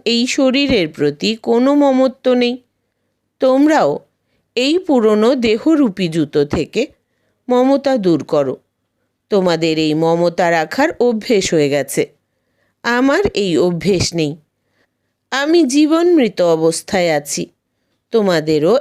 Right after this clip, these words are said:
এমন জীবন মৃত হতে হবে। আমার সঙ্গে যেতে হলে এখন এই অভ্যেস করো। কত পরিমাণে দেহভাব থাকে, তা আর বলো না।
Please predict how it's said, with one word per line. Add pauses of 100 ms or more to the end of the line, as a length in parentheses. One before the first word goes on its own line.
এমন
জীবন
মৃত
হতে
হবে। (680)
আমার
সঙ্গে
যেতে
হলে (520)
এখন (100)
এই
অভ্যেস
করো। (920)
কত (140)
পরিমাণে
দেহভাব
থাকে, (720)
তা
আর
বলো
না।